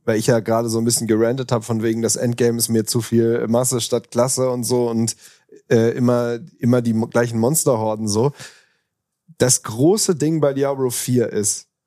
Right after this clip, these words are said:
dieses Spiel, meiner Meinung nach, macht vom reinen Gameplay einfach unglaublich viel Spaß. Das Trefferfeedback, wie die Skills reinhauen, wie du dich durch diese Monsterhorden durchschnetzelst,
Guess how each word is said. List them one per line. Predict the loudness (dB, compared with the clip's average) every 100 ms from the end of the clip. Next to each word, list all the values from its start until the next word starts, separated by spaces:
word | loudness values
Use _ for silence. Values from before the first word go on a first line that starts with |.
| _ _ -2
dieses | 0 2 0
Spiel, | -4 -4 2 2 0 -2
meiner | 0 2 2 0
Meinung | 0 -2 -4 -4
nach, | -4 -4 -6 _ _
macht | 2 2 -2 -6
vom | -2 0
reinen | 0 2 2 0 0
Gameplay | 2 0 -2 -6
einfach | -4 -4 -6 -8 _
unglaublich | 0 2 0 2 2 0 -4 -4
viel | -2 -2
Spaß. | -2 0 0 0 -6 -10 _ _ _ -2
Das | 0
Trefferfeedback, | 2 2 2 2 -2 -2 -4 -4 -2 -2 0 -4 -14 _ _ _ _
wie | -2 2
die | 2
Skills | 2 2 2 2 -2 -2
reinhauen, | 0 0 0 -2 -2 -2
wie |
du | -2 -2
dich | -4
durch | -4 -4 -2
diese | 0 2
Monsterhorden | 0 0 -2 -2 0 -2 -4 -4
durchschnetzelst, | 0 0 -2 -2 -2 -2 -2 0 0 -2 -6